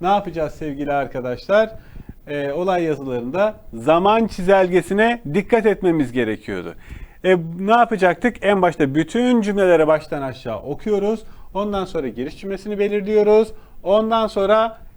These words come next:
diğer cümleleri de buna göre devam ettirmemiz gerekiyor. Diyor ki,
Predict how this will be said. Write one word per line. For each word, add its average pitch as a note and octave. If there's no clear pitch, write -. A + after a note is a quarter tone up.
diğer F#3+
cümleleri C3
de C#3
buna F#3
göre F#3
devam F3
ettirmemiz A2
gerekiyor. F#2
Diyor A3
ki, -